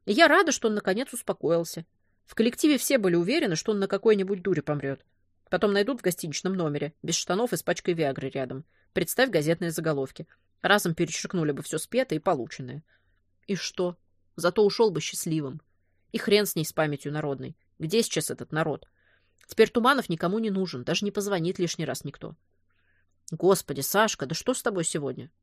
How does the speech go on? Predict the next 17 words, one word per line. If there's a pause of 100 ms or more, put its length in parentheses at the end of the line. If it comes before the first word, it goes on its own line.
(220)
Не
знаю. (300)
Накатило. (1080)
Сашка
прикуривает
очередную
сигарету
от
еще
тлеющего
бычка
предыдущей,
прижимается
лбом
к
оконному
стеклу.